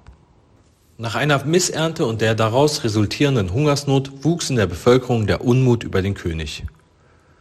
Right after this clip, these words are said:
Am vierzehnten Juli siebzehnhundertneunundachtzig versammelten sich über einhunderttausend Pariserinnen und Pariser vor der Bastille,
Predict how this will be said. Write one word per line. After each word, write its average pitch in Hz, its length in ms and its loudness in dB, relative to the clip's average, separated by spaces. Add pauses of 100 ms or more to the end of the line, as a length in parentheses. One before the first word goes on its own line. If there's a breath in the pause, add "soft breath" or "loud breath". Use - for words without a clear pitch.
(420 soft breath)
Am 117 140 -4
vierzehnten - 480 2
Juli 139 320 4
siebzehnhundertneunundachtzig 127 1120 0
versammelten 127 480 0
sich 110 200 -4
über 107 320 -4
einhunderttausend 127 880 0
Pariserinnen 127 720 0
und 95 160 -6
Pariser 131 540 0
vor - 160 -2
der 104 100 2
Bastille, 87 480 -4